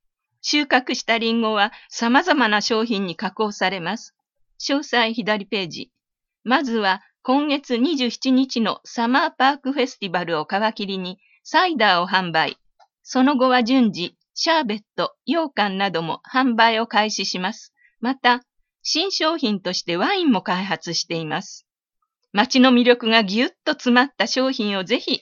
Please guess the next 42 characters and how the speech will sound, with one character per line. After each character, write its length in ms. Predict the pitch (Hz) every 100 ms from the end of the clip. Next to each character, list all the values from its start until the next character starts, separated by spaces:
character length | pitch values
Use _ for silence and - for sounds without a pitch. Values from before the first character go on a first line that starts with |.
| -
ご 80 | 190
賞 220 | 208 190
味 160 | 185 170
く 80 | 175
だ 160 | 165
さ 220 | - 185 160
い。 60 | _ _ _ _ _ _
こ 120 | -
れ 100 | 285
か 140 | 330 294
ら 120 | 294
も 160 | 240 185
わ 120 | 190
ら 140 | 226
び 120 | 233
り 160 | 262 262
ん 60 | 233
ご 80 |
は 140 | 180 190
地 200 | 330 330
域 160 | -
の 100 | 214
宝 380 | 190 202 254 277
と 160 | 269 196
し 120 | -
て 200 | 180 - _ -
笑 140 | 285
顔 240 | 285 247 208
の 160 | 180
輪 200 | 202 190
を 80 | -
広 280 | - 226 254
げ 100 | 262
続 260 | 262 214 247
け 120 | 262
る 80 | 220
こ 140 | 180
と 160 | 185 165
で 100 | 170
し 160 | -
ょ 200 | 165
う。 40 | 135